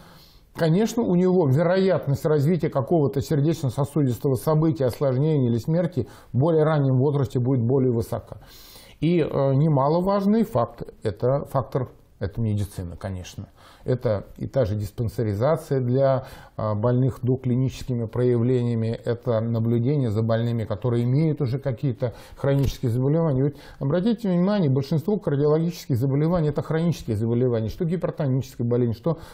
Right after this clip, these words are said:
стенокардия, что, а, там, м, допустим, сердечная недостаточность. Но, а, современная медицина может таким образом помогать человеку вести его, а, ну, вести, э,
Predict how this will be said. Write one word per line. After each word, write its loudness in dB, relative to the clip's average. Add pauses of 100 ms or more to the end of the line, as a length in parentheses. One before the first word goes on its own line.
(120)
стенокардия, 0
что, 0 (640)
а, 0
там, 0 (560)
м, 0
допустим, -2
сердечная 0
недостаточность. -2 (400)
Но, 2 (200)
а, 0 (200)
современная 2
медицина 0
может 0
таким 0
образом 0 (100)
помогать 0
человеку 2
вести 0
его, 2 (420)
а, 2
ну, 0
вести, 2
э, 2